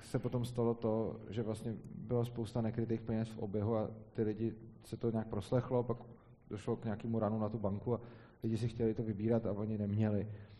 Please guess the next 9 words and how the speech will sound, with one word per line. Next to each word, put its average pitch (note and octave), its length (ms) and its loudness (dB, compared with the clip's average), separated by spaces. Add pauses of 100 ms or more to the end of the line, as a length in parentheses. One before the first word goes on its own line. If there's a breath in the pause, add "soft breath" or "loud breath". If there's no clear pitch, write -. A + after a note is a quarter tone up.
(460 loud breath)
Eh, G#2+ 480 2
čímž, B2 440 2 (100)
co-, C3 140 2
což B2 200 0
bylo A#2 180 4
vlastně A2 480 0
jako G2+ 200 -6
podvodný A2 480 0
jednání. F#2+ 560 2